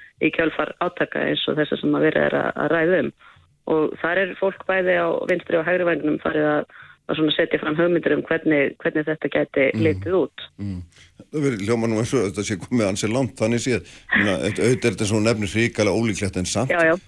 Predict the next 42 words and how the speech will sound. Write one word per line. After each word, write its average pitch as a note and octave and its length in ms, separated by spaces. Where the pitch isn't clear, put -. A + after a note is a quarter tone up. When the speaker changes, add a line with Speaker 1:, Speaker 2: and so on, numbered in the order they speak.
Speaker 2:
Maður, A2+ 260
Speaker 1:
Já. G#2 120
Speaker 2:
það, A#2 160
maður B2 140
þarf D3 120
ekki C#3 100
að B2 80
leita C#3+ 360
lengi D#3 320
í G#2 60
þess G#2 180
að F#2 80
finna, A#2 380
finna, C#3 460
hérna, F#2+ 320
umræðum A2 480
um F2 120
og F2+ 80
sjá G#2 180
greinar G2 340
til E2+ 120
dæmis E2+ 240
um F2 180
hægri G2+ 380
hópa G2 240
sérstaklega G2+ 400
sem F2+ 120
er F2+ 120
að F#2 80
vopnvæðast A#2+ 520
í F#2 40
miklum, A#2 380
miklum A#2 220
stíl. - 160
Speaker 1:
Nei, F3 60
nei. D3+ 80
Speaker 2:
Hvernig, B2 180
hvernig B2+ 260
lítur A#2 180
þú A2+ 120
þetta, A2 200
Friðjón? G2 220